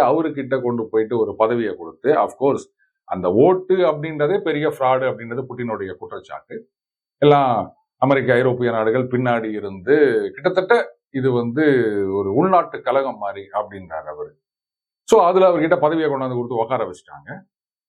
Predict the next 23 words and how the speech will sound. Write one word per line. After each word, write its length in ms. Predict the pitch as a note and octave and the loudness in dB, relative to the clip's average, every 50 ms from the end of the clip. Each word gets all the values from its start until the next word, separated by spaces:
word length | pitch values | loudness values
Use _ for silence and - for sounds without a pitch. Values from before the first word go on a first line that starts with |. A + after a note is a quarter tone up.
| - - B3+ | 0 2 4
அவரு 580 | A#3 D4+ D#4+ C#4 F#3 - D3 F3 B3 D4+ C#4+ A#3 E3 | 4 4 4 4 4 2 2 -4 -6 -8 -8 -8 -6
ஒரு 180 | D#3+ D3+ D3 C#3+ | -2 -2 -2 0
சட்டம் 320 | D3 F#3+ G3 - C4 A3 F3 | -2 -2 -4 -4 -6 -6 -6
ஒண்ணு 100 | C#3+ A#2+ G#2 | -6 -6 -6
போட்டிருக்காரு 440 | B2 C#3 A#2+ A2 G#2+ F2 E2+ E2 D#2 D2+ F#2+ A2+ | -6 -6 -6 -6 -10 -10 -12 -14 -14 -8 0 0
ஜெலன்ஸ்கி, 420 | D#3+ F#3+ F#3+ E3+ D3 - - - - - C3+ | 2 2 2 -2 -4 -10 -18 -20 -12 -6 -4
என்னன்னா 340 | F3+ G#3 G#3 F3+ C3 F2+ - - - - _ _ _ _ _ _ _ _ _ _ _ _ - - | 0 0 0 0 -2 -4 -6 -8 -8 -12 _ _ _ _ _ _ _ _ _ _ _ _ 0 2
அங்க 360 | D#3 A3 G#3+ G#3+ F3+ C3+ - - | 2 4 6 6 4 4 2 0
புட்டின் 320 | G#3+ G#3+ A#3+ C#4 C4+ A#3 G#3 | -2 0 0 2 2 4 2
இருக்கிற 260 | E3+ D#3 D3+ C3+ C3 A#2 | 2 2 0 -2 -4 -4
வரைக்கும் 320 | A#2+ A#2+ B2+ C3 B2 - - _ _ _ _ - D3+ A3 | -4 -6 -6 -8 -10 -12 -14 _ _ _ _ 2 4 4
எந்த 220 | B3+ C#4+ C#4 C#4 | 6 6 6 4
விதமான 460 | B3+ A#3 G#3+ G#3 G3+ F#3+ F#3 G3 A3+ A#3 - | 4 2 -2 -4 -4 -6 -6 -6 -10 -8 -2
பேச்சுவார்த்தையும் 800 | - G#3 A#3 A#3 - A3 F#3+ E3 D#3 C3+ - - B2 D#3+ A#3 C4+ - - - | 0 0 0 0 -4 -2 0 0 0 -2 -4 -8 -8 -8 -8 -10 -10 -4 0
கிடையாது 580 | A3 A#3+ C4 C4 B3 G#3+ G3 F3 D#3+ C#3+ C#3+ E3+ F3+ | 2 4 4 2 2 0 -2 -2 -2 -4 -2 -2 -2
அப்படின்னு 280 | D#3 D3 F3+ A3 A#3+ A3 | -2 -2 -4 -4 -2 -2
ஒரு 80 | G#3 G3 - | -2 -2 -2
சட்டம் 240 | G#3 G3+ - B3 G#3+ | -4 -4 -4 -4 -4
கொண்டு 160 | F3+ D#3 C#3+ C3+ | -4 -4 -4 -8
வந்திருக்காருங்க. 500 | B2 A#2 A2 G2+ F#2+ F2 F2 G#2 C#3+ F3 E3+ D3 | -8 -10 -12 -12 -14 -14 -14 -10 -10 -8 -4 -4
டிக்ரின்னு 420 | D#3+ D#3+ - F3 E3 E3 D#3 D3 C3+ | -4 -4 -2 -2 -2 -2 -2 -6 -6
சொல்லுவாங்க, 300 | A#2+ A#2 A2 G#2 G2+ G2 A2 C3+ | -4 -2 -2 -2 -2 0 0 0
அவசர 260 | C#3 C3 C#3+ C3+ | 0 0 -2 -4